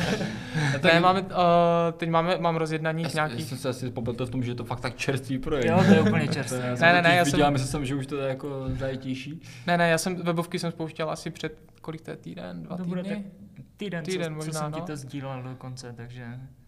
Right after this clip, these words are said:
Speaker 2: A předtím to byly nějaké jednotky, teď mám rozjednaných prostě nějakých třeba pět zakázek, deset za-, pět až
Speaker 1: Mhm.
Speaker 2: deset zakázek. Ale to je, je to o tom, že já jsem schopný udělat jako dvě kola, tři kola maximálně, no. V
Speaker 1: Mhm.
Speaker 2: tomhletom režimu, kterém teď
Speaker 3: Jo.
Speaker 2: jedu.
Speaker 1: Jasně.
Speaker 2: Za mě si
Speaker 3: A
Speaker 2: jako složité, jako samozřejmě, kdyby to bylo něco, když je to něco jednoduššího, tak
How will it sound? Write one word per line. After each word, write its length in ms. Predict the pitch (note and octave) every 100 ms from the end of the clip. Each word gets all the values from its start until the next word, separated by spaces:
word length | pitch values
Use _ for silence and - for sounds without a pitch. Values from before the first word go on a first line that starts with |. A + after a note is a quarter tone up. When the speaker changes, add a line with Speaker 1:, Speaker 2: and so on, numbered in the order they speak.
| -
Speaker 2:
A 600 | D#3+ D#3+ D#3+ D#3 D#3 D#3+
předtím 320 | - E3 E3 E3
to 60 |
byly 140 | D#3+ D#3+
nějaké 260 | D#3+ E3
jednotky, 560 | D3+ C#3+ D#3+ - E3+ D#3+
teď 160 | D#3+
mám 180 | D#3 D3+
rozjednaných 520 | D3 D3 D3+ D3+ D3
prostě 340 | - D3 - D3+
nějakých 280 | C#3+ C#3+ D3+
třeba 200 | D#3 D3
pět 180 | D#3
zakázek, 520 | D#3 D3 C#3+ D3+ D#3+ D#3
deset 300 | D3+ - D#3+
za-, 160 | D3+ -
pět 180 | E3 D#3+
až 100 | D3
Speaker 1:
Mhm. 40 | A#2
Speaker 2:
deset 160 | D3 D3+
zakázek. 580 | C#3+ D3 D3+ D3+ D#3 -
Ale 180 | D#3+ E3
to 100 | F3+
je, 160 | F3 F3
je 100 | F3
to 120 | F3
o 40 |
tom, 160 | E3+ E3+
že 80 | E3
já 60 |
jsem 140 | E3 E3+
schopný 320 | - E3 E3+
udělat 280 | E3 D#3+ D#3+
jako 400 | D#3+ E3 D#3+ - - - - - -
dvě 180 | - D#3+
kola, 240 | D#3+ D#3 D3+
tři 180 | -
kola 260 | D#3+ D#3 D3+
maximálně, 560 | D#3 - E3 D#3+ D#3+ D#3+
no. 100 | E3
V 20 |
Speaker 1:
Mhm. 100 | -
Speaker 2:
tomhletom 360 | F#3+ F3 E3+ E3+
režimu, 280 | E3 E3 D#3+
kterém 320 | - E3 D#3
teď 120 | D3
Speaker 3:
Jo. 40 | D#3
Speaker 2:
jedu. 180 | D#3+ E3
Speaker 1:
Jasně. 280 | C3+ C3+ B2 - - -
Speaker 2:
Za 120 | -
mě 80 | E3
si 120 | -
Speaker 3:
A 20 | F#3
Speaker 2:
jako 160 | F#3+
složité, 400 | - F3+ F3 E3+
jako 280 | D#3 D#3 D#3+
samozřejmě, 420 | E3 D#3+ D#3+ D#3+
kdyby 200 | D#3 D3+
to 100 | -
bylo 140 | D#3 D#3
něco, 260 | D#3 -
když 200 | E3 D#3+
je 80 | -
to 120 | -
něco 220 | D#3+ D#3+ D#3+
jednoduššího, 600 | D3+ D#3 D#3 - D#3+ D#3
tak 180 | -